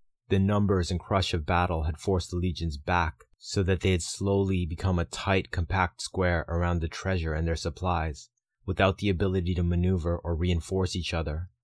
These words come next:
Everywhere, it was a life and death struggle. Jugurtha's ten thousand arrived at the battle as the sun had nearly set. Already the Mauritanians were setting up huge bonfires so they would have light by which to fight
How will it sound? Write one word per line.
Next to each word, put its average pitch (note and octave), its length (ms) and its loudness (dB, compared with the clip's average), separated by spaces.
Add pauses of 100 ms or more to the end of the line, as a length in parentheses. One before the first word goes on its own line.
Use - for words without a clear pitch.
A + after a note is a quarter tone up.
(160)
Everywhere, F2+ 680 2
it F#2 120 -2
was F2+ 180 0
a F2+ 80 0
life F2+ 340 0
and E2+ 140 2
death E2+ 180 -2
struggle. E2 600 -4 (840)
Jugurtha's G#2 560 2
ten G#2 280 0
thousand F2 440 2
arrived F2 440 0
at E2+ 100 -4
the D#2+ 80 -2
battle D#2+ 420 0
as D2 120 -6
the D#2 100 -6
sun E2 300 -2
had D2+ 120 -2
nearly D#2 300 -2
set. D#2 440 -6 (440)
Already F#2+ 400 4
the E2+ 120 0
Mauritanians F2 760 0
were D#2 100 -6
setting F2+ 340 0
up E2 120 -4
huge F2 440 -4
bonfires D#2+ 760 0
so - 140 -4
they E2+ 120 0
would E2 160 2
have E2 160 0
light E2 360 -2
by D#2+ 100 -2
which D#2+ 300 -2
to E2+ 100 -4
fight F2 380 -2